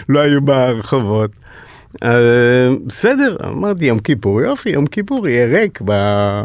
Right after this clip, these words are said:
בבית הספר, ואכן היה ריק, עבדתי שם, אה, יום שלם. חזרתי,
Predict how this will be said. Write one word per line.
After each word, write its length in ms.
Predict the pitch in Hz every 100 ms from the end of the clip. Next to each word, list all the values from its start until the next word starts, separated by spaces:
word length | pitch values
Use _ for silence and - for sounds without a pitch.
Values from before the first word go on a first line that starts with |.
| 123
בבית 340 | 117 104 107
הספר, 460 | 117 95 90 87 113
ואכן 240 | 117 - 156
היה 220 | 127 95
ריק, 300 | 92 180 -
עבדתי 380 | 98 113 - 185
שם, 300 | - 170 170
אה, 180 | 123 95 82 95
יום 180 | 95 98
שלם. 360 | 85 107 160
חזרתי, 1080 | - - 117 90 92 131 220 196 151 127